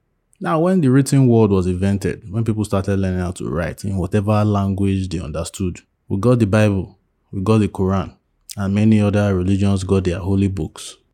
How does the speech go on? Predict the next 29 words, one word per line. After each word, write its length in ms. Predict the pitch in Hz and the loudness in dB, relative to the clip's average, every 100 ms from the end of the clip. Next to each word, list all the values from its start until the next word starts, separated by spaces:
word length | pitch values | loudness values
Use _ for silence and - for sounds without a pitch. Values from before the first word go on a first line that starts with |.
| _ | _
But 120 | 98 120 | -8 -4
for 160 | 131 | -2
some 180 | 131 131 | 2 4
reason, 320 | 156 147 127 | 4 4 2
traditional 800 | 110 117 143 151 147 151 127 110 | 2 0 0 0 2 2 0 -2
religion 380 | 110 113 117 113 | 0 2 4 2
here 200 | 107 120 | 4 2
in 40 | 104 | 2
Nigeria, 400 | 95 95 101 92 | 0 -2 -2 -4
omo, 440 | 95 104 104 104 _ | -4 -4 -6 -8 _
they 120 | - | 0
were 60 | 113 | 2
left 220 | 143 156 | 2 2
behind, 300 | 113 113 101 | 2 2 2
and 340 | 98 98 95 - | 0 -2 -4 -6
I 80 | 95 | -4
believe 260 | 101 127 123 | 0 2 2
it's 120 | 101 | 2
due 180 | 107 110 | 2 0
to 320 | - 95 90 | 0 -4 -2
illiteracy. 640 | 92 104 98 92 85 69 - _ _ | -2 -2 -2 -4 -4 -10 -14 _ _
They 80 | 90 | -8
did 100 | 90 | -2
not 140 | 101 104 | 0 2
know 140 | 101 | 2
how 80 | 92 | 0
to 140 | 90 | 0
write. 300 | 85 - - - | -2 -4 -10 -8
And 400 | 95 90 90 | -4 -4 -6